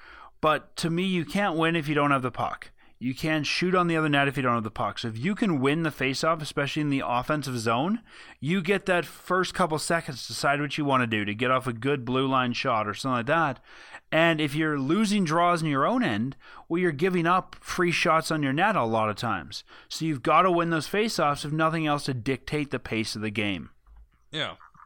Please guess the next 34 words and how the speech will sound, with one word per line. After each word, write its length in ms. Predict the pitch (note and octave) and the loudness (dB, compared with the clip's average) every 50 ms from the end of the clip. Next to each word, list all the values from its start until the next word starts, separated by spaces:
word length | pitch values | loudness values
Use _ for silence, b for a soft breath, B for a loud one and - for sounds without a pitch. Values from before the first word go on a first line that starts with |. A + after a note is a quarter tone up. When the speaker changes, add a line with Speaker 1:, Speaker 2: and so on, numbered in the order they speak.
| - - | -16 -10
Speaker 2:
and 300 | B2 B2+ C3 C3 C3 C3+ | -6 -6 -6 -4 -4 -4
that's 400 | C#3 C#3+ C#3+ C#3 C#3 - - - | -4 -4 -4 -4 -6 -12 -14 -10
one 200 | C#3+ C#3+ D#3 D#3 | -6 -4 -2 -2
of 120 | D3 C3+ | -2 -2
the 100 | C3 B2+ | -4 -6
things 360 | A#2+ - - C3 A#2+ A#2 A2 - | -6 -6 -6 -6 -6 -6 -10 -12
that 140 | B2 - | -14 -14
the 60 | - G2+ | -14 -14
Flames 380 | - C3 B2 A#2 A2+ A2+ G#2 | -10 -8 -6 -6 -6 -8 -10
are 80 | A2 G#2+ | -12 -12
going 300 | G2 - A2 A2+ A2+ A2+ | -8 -6 -6 -6 -6 -8
to 140 | - B2+ A#2+ | -8 -8 -6
have 260 | A2+ A2 G#2+ G#2 - - | -6 -6 -6 -6 -8 -12
to 80 | G#2+ | -12
make 220 | G#2 G#2 G#2 - - | -10 -10 -10 -8 -8
adjustments 640 | G2+ F#2+ - F#2+ F#2+ G2 - - G#2+ G#2 G2+ - | -8 -6 -6 -6 -6 -6 -8 -10 -12 -12 -10 -10
over. 460 | A2 G#2 G#2 G2+ F#2+ F#2+ F#2+ G2 G2+ b b b b b b b b b b b b - - _ - - - | -8 -8 -8 -8 -8 -8 -10 -10 -10 b b b b b b b b b b b b -20 -20 _ -16 -10 -6
Uh, 220 | A#2 A#2+ A#2+ A#2+ - - _ _ | -4 -4 -4 -4 -6 -10 _ _
and, 360 | C#3+ D3+ D#3+ D#3+ D#3+ D#3+ D#3 A#2 A2+ | -6 -4 -4 -4 -6 -8 -12 -14 _
you 100 | C#3 D#3+ | -6 -4
know, 160 | E3 D#3 C3 B2+ | -2 -2 -2 -4
credit 340 | - - F#3+ G3 F#3 E3 | -4 -4 -2 -2 0 0
Anaheim, 440 | D3+ C#3+ C#3+ C#3 C3+ C#3+ C#3 B2+ C3+ | 0 -2 -2 -2 -2 -4 -4 -4 -4
they 160 | C#3 C#3 C#3 | -4 -4 -4
were 180 | C#3 C3+ C#3 C#3 | -4 -4 -4 -4
the 100 | C3+ C3 | -4 -4
best 280 | G#2+ B2+ A#2+ A#2+ - - | -4 -4 -4 -4 -6 -6
face-off 480 | B2+ A2+ A2+ - - B2+ A2+ A2 - | -6 -6 -6 -6 -6 -6 -6 -6 -8
team 240 | - B2+ B2 A#2+ A2+ | -10 -10 -10 -10 -10
in 60 | G#2+ | -10
the 80 | G#2 G2+ | -10 -8
league 320 | G2+ G#2 G#2+ A#2 A2+ A#2 | -6 -6 -6 -6 -8 -8
this 220 | A#2 A2+ A2+ - - | -10 -8 -8 -8 -8
year. 260 | A#2+ A2+ A#2+ C3+ | -8 -8 -8 -8